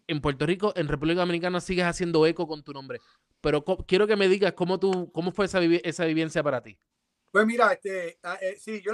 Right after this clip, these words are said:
Speaker 2: yo he vivido, la viví de, estando, eh, de pelotero de, eh, en Liga Menor, cuando
Speaker 1: Ujú.
Speaker 2: hablaban de la rivalidad Puerto Rico, Dominicana, luego me tocó, eh, eh, dirigir, eh, Juegos de Estrella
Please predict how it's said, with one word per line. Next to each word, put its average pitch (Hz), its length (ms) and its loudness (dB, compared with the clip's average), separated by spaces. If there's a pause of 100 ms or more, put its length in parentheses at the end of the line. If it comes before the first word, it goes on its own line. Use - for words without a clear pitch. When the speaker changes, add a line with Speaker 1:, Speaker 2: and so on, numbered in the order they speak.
Speaker 2:
yo 220 140 -6
he 240 100 0
vivido, 262 420 -4
la 196 160 -8
viví 220 380 -12
de, 208 380 -8
estando, 214 580 -10 (840)
eh, 190 300 -10 (220)
de 175 180 -12
pelotero 202 560 -6
de, 170 340 -10
eh, 165 240 -12
en 165 120 -10
Liga 190 200 -8
Menor, 196 380 -8
cuando 175 360 -6
Speaker 1:
Ujú. 165 180 -4
Speaker 2:
hablaban 185 480 -4 (260)
de 160 120 -10
la 170 100 -8
rivalidad 165 520 -8
Puerto 180 320 -12
Rico, 196 280 -12
Dominicana, 180 760 -4 (300)
luego 185 320 -4
me 196 100 -6
tocó, 190 580 -4 (300)
eh, 165 760 -4 (500)
eh, 165 320 -8
dirigir, 202 760 -6
eh, 156 120 -6
Juegos 185 280 -2
de 170 80 -4
Estrella 208 800 -2